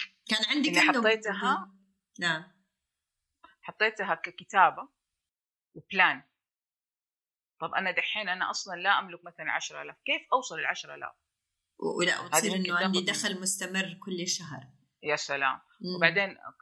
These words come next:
Speaker 2: المفروض هي مراحل، كل سنتين تغير الجمب لمرحلة أعلى، لمرحلة أعلى. وممكن ترى أنا، أنا بعد المرحلة دي ترى طحت وصار
Speaker 1: مم.
Speaker 2: زيرو.
Speaker 1: واو، أوكي.
Speaker 2: آه، إلين
Speaker 1: أوكي.
Speaker 2: في دي ال-، في دي،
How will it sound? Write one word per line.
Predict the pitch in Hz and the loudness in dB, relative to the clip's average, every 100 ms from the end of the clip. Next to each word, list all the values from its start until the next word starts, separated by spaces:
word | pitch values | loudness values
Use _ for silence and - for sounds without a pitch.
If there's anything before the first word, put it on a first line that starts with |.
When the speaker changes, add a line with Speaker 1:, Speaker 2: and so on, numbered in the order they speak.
| - | -12
Speaker 2:
المفروض | 170 175 226 254 214 | -10 -8 -6 -4 -4
هي | 214 202 | -4 -2
مراحل، | 175 180 175 143 143 | 2 2 0 -4 -12
كل | - 208 | -18 -12
سنتين | - 185 175 202 180 | -10 -10 -12 -14 -14
تغير | 160 170 175 147 | -8 -6 -6 -8
الجمب | 147 147 165 156 - _ _ _ _ | -8 -4 -4 -4 -12 _ _ _ _
لمرحلة | 156 175 - 151 | 0 2 2 0
أعلى، | - 160 147 147 | 2 2 0 -12
لمرحلة | 151 156 - 147 143 | -18 -18 -12 -12 -10
أعلى. | 135 139 _ - - - | -12 -14 _ -20 -18 -8
وممكن | 120 151 - 160 | -4 -4 -6 -8
ترى | 160 156 | 0 0
أنا، | 156 151 135 | 0 -6 -8
أنا | 135 143 160 | -12 -16 -4
بعد | 202 185 | -4 -4
المرحلة | 175 196 - 175 | -8 -4 -4 -6
دي | 165 196 | -10 -10
ترى | 175 165 214 | -10 -8 -8
طحت | - - _ _ _ _ _ _ _ _ | -8 -12 _ _ _ _ _ _ _ _
وصار | - 156 | 0 4
Speaker 1:
مم. | 202 | 4
Speaker 2:
زيرو. | 190 175 160 139 _ _ - - _ _ _ - | 4 -2 -6 -10 _ _ -20 -20 _ _ _ -4
Speaker 1:
واو، | 190 180 170 156 151 - _ | 2 4 4 0 -4 -14 _
أوكي. | 185 220 - 320 | -2 0 -2 0
Speaker 2:
آه، | 339 170 - - 120 147 | 0 0 -4 -8 -12 -8
إلين | 170 202 208 208 | -2 0 2 -2
Speaker 1:
أوكي. | 190 135 | -8 -18
Speaker 2:
في | - 175 | -12 -10
دي | 214 269 | -6 -6
ال-، | 226 - | -6 -12
في | 190 | -14
دي، | 180 240 247 190 | -10 -8 -6 -6